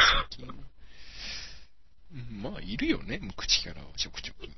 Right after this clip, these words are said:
Speaker 2: キャラはちょくちょく。でも喋っちゃうんだよね。
Speaker 1: うん、完全無口はいないよね、なかなかね。
Speaker 2: まあ、完全無口って声優いらないからね。
Speaker 1: うん。
Speaker 2: ぶっちゃけ。
Speaker 1: そうだよね。
Speaker 2: うん。まあ、いろいろありのですが。
Speaker 1: はい。
Speaker 2: はい。ということでです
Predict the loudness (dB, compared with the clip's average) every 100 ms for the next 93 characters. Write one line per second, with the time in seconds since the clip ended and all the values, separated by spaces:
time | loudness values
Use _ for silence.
0 | -8 -6 -6 -6 -6 -8 -8 -10 -10 -10
1 | -12 0 12 12 12 12 12 12 12 12
2 | 8 -6 -10 -12 -14 -14 -14 -10 -10 -6
3 | -2 0 0 -2 -2 2 6 8 8 4
4 | -2 -4 -4 -6 -6 -6 -6 -6 -6 -6
5 | -6 -6 -6 -6 -6 -6 -6 -2 0 2
6 | 2 2 2 12 12 12 12 12 6 -4
7 | -6 -6 -8 -10 -12 -12 -10 -8 -6 -4
8 | -4 -4 -10 -14 -12 -10 -8 -8 -8 -6
9 | -4 -4 -4 -6 -8 -6 -4 -4 -4 -8
10 | -10 -10 -8 -8 -8 -10 -12 -12 -10 -10
11 | -12 -12 -10 0 2 2 0 0 4 4
12 | 6 4 2 0 6 8 8 6 -2 -2
13 | -6 -6 -6 -8 -10 -12 -12 -10 -6 4
14 | 12 12 12 12 4 0 8 10 10